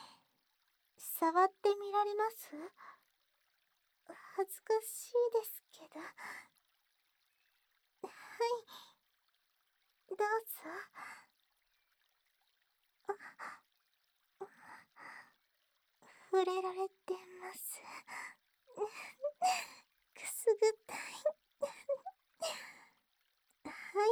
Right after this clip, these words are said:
大きいですけど、人の方と一緒ですよ。それに、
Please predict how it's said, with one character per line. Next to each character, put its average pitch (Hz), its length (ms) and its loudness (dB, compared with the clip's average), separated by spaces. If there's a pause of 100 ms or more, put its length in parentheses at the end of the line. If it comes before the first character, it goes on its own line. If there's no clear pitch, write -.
(960)
大 370 220 8
き - 80 -20
い - 20 -2 (160)
で 523 180 12
す - 100 -6
け 320 140 -4
ど、 294 80 -2 (640)
人 - 260 0
の 339 140 -2
方 370 280 2
と 339 100 4
一 247 160 4
緒 - 240 0
で 359 120 4
す - 180 0
よ。 277 60 0 (1800)
そ - 240 -8
れ 269 180 -8
に、 302 320 -10